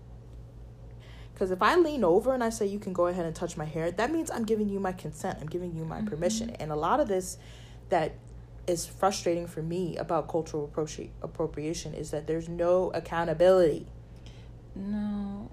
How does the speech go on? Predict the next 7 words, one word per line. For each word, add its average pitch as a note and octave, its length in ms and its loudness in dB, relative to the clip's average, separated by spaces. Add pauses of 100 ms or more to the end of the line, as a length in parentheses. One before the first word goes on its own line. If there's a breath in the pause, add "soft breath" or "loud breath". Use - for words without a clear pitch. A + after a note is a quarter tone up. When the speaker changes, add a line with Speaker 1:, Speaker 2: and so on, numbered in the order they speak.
(120)
Speaker 2:
there G#3+ 260 -8 (120)
isn't. G3+ 520 -8 (200)
Speaker 1:
You F3+ 160 -8
just F#3 220 -2
think E3+ 240 0
that, E3+ 340 -2
oh. E3 420 4